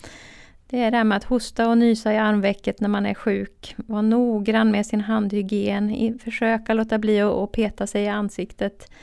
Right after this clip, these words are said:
Eh, håll ett visst avstånd till den som är sjuk. Hamnar, kommer du bara någon meter bort så, så är inte risken att, att du får de här dropparna på dig. Det är generella råd och de kommer att fortsätta gälla.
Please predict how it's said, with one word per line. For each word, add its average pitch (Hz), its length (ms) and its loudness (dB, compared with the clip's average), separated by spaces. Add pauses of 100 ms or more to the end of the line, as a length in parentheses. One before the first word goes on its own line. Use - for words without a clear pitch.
(500)
Eh, 190 260 -4
håll 220 320 0
ett 220 140 -2
visst 214 120 -4
avstånd 220 840 2
till 254 140 -2
den 220 220 2
som 226 200 -4
är 214 140 -2
sjuk. 220 560 -4 (520)
Hamnar, 220 420 0
kommer 233 260 2
du 240 60 4
bara 226 260 6
någon 220 260 6
meter 226 520 2
bort 208 380 -2
så, - 140 -14 (180)
så - 160 -6
är 202 200 0
inte 220 280 0
risken 196 380 -4
att, 196 160 -6 (960)
att 202 120 -12
du 208 80 -8
får 226 280 -2
de 214 100 0
här 208 160 -4
dropparna 220 580 -6
på - 220 -6
dig. 220 220 -6 (560)
Det 247 80 0
är 208 80 2
generella 190 600 0
råd 185 240 -2
och 185 60 -4
de 220 140 2
kommer 196 200 -4
att 196 80 -8
fortsätta - 460 -10
gälla. 208 260 -10